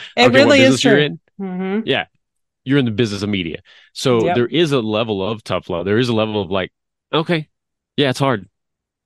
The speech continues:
Speaker 1: Suck it up. Like, too bad."
Speaker 2: Yeah.
Speaker 1: You know, <laughs> if you
Speaker 2: Go
Speaker 1: want to
Speaker 2: do it.
Speaker 1: stand out, if you want to get this result, you, you just have to do it.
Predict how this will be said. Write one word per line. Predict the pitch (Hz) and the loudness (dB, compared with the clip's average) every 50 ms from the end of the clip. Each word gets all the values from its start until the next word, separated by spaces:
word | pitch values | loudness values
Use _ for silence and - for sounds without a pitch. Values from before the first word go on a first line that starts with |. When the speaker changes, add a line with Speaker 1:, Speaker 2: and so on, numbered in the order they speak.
| _ | _
Speaker 1:
Suck | - 127 131 117 | -6 -4 -4 -2
it | 135 | -2
up. | 131 - - _ _ _ _ - | -2 -2 -4 _ _ _ _ -4
Like, | 120 120 101 _ _ _ _ _ _ _ - | -4 -4 -4 _ _ _ _ _ _ _ -4
too | - 147 | -2 0
bad." | 160 147 - - - - | 2 2 2 0 0 0
Speaker 2:
Yeah. | 139 147 | 0 0
Speaker 1:
You | 160 151 - | 0 0 -2
know, | 170 160 - 185 190 - - - | -4 -2 -2 -2 -4 -4 -8 -16
<laughs> | - - - | -16 -14 -8
if | - 135 143 | -8 -2 2
you | 151 | 4
Speaker 2:
Go | 180 190 | 6 6
Speaker 1:
want | 190 185 175 | 4 4 4
to | 190 | 4
Speaker 2:
do | 180 | 4
it. | 170 | 4
Speaker 1:
stand | 151 123 110 104 104 | 2 0 -2 -4 -6
out, | 117 110 104 - 101 | -4 -6 -4 -6 -6
if | 107 _ | -10 _
you | - 113 117 | -6 -4 0
want | 117 135 135 | 0 0 0
to | 131 | 0
get | 113 - 98 | -2 -4 -4
this | - 107 101 101 | -4 -6 -6 -6
result, | 98 92 117 139 127 113 104 101 - _ | -10 -6 -4 -4 -4 -4 -4 -8 -10 _
you, | - 98 107 98 90 90 _ _ _ _ _ _ _ _ _ - | -14 -14 -14 -14 -14 -18 _ _ _ _ _ _ _ _ _ -10
you | - 110 | -10 -8
just | 95 - - 117 80 - - - | -4 0 0 0 0 0 -2 -6
have | - 76 - - | -6 -6 -6 -8
to | - 80 | -8 -4
do | 82 95 92 - | -2 0 0 0
it. | - - - | -2 -6 -8